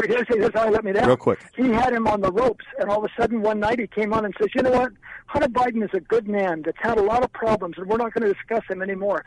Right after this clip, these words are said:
Speaker 2: I don't
Speaker 1: And he
Speaker 2: remember
Speaker 1: dropped
Speaker 2: that.
Speaker 1: it right
Speaker 2: Really?
Speaker 1: away. Oh, oh, oh, I'll
Speaker 2: Oh, I
Speaker 1: show it
Speaker 2: gotta
Speaker 1: to
Speaker 2: go
Speaker 1: you.
Speaker 2: check it.
Speaker 1: I'll, I'll
Speaker 2: I,
Speaker 1: send you the tapes.
Speaker 2: okay,
Speaker 1: Okay,
Speaker 2: do, do, do
Speaker 1: let
Speaker 2: that, please.
Speaker 1: And he dropped it.
Speaker 2: And
Speaker 1: And
Speaker 2: the
Speaker 1: I'll
Speaker 2: other
Speaker 1: let
Speaker 2: one?
Speaker 1: you go real quick.
Speaker 2: Real quick?
Speaker 1: And the other was, I called, um, in the morning, uh, at nine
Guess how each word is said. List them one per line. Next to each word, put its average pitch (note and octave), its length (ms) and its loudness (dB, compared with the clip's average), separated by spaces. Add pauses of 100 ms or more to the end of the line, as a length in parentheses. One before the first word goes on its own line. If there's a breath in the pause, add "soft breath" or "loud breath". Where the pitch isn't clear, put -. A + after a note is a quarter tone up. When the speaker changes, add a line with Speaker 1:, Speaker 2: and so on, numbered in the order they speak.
Speaker 2:
I C3+ 100 6
don't F#3+ 140 4
Speaker 1:
And - 80 -2
he - 20 4
Speaker 2:
remember A#2+ 320 4
Speaker 1:
dropped A#2+ 140 4
Speaker 2:
that. G#3 300 4
Speaker 1:
it - 40 -8
right G3+ 80 4
Speaker 2:
Really? E4+ 220 8
Speaker 1:
away. F#4 180 2 (100)
Oh, B3 80 2
oh, B3+ 440 2
oh, C4+ 40 4 (200)
I'll A#3+ 160 4
Speaker 2:
Oh, G#3 120 8
I G#3 60 10
Speaker 1:
show G#3 60 6
it - 20 2
Speaker 2:
gotta A#3+ 160 8
Speaker 1:
to A3 60 2
Speaker 2:
go A#3 60 8
Speaker 1:
you. A3+ 40 8
Speaker 2:
check - 300 4
it. D3 100 6
Speaker 1:
I'll, C4 100 0
I'll F3+ 120 8
Speaker 2:
I, - 120 2
Speaker 1:
send B3 140 0
you B3 80 2
the A#3+ 80 2
tapes. A#3 360 0
Speaker 2:
okay, G#3 240 6
Speaker 1:
Okay, G3 60 6
Speaker 2:
do, G3 180 6
do, F3+ 200 6
do - 80 6
Speaker 1:
let E3+ 100 8
Speaker 2:
that, C#3 300 6
please. D3 400 0 (380)
Speaker 1:
And A#3 160 0
he A3+ 100 0
dropped G#3+ 340 -2
it. F3+ 40 -2
Speaker 2:
And D#3 100 2
Speaker 1:
And D3+ 80 6
Speaker 2:
the D3+ 60 8
Speaker 1:
I'll D#3+ 100 8
Speaker 2:
other F#3+ 80 6
Speaker 1:
let A3 60 4
Speaker 2:
one? A3+ 60 -2
Speaker 1:
you A3 80 -6
go A#3+ 120 2
real A3+ 120 0
quick. - 160 -2
Speaker 2:
Real D#3 100 6
quick? G#3+ 360 0
Speaker 1:
And G#3 160 0
the G3+ 140 2
other B3 160 0
was, B3+ 300 2 (340 loud breath)
I G#3 180 0
called, B3 540 0 (100)
um, F#3 460 0 (440)
in G#3+ 140 0
the G#3 60 -2
morning, A#3+ 460 2 (260)
uh, F3 280 0 (160)
at G#3 100 -4
nine A3 320 0